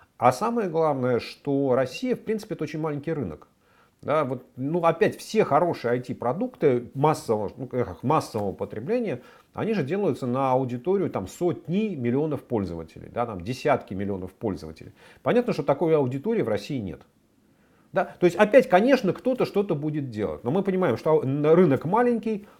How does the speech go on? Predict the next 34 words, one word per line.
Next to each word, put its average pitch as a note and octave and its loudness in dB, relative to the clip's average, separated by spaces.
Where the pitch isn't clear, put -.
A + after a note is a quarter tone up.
доходы E3+ 4
населения C3+ -2
падают, A3 0
какая-то F3+ 6
активная B2+ -2
часть B2+ 0
общества, G#2+ -4
у - -10
кого C3 -2
есть A2+ -4
там F#2 -6
большие B2+ -2
доходы, G#2 -4
будет A#2 -6
стараться B2+ 0
все-таки - -10
как-то - -10
передвигаться A#2+ -2
за G2+ -6
границу. G#3+ -4
Вот, F3 4
поэтому, A3 4
опять, G3 4
вот C3+ -4
сказать, F#3 6
что - 0
вообще G#3 0
ничего F3 0
хорошего C#3 0
не A2+ -4
возникнет, B2+ -2
ну, F#3+ -4
наверное, E3+ 0
нельзя. A2 -2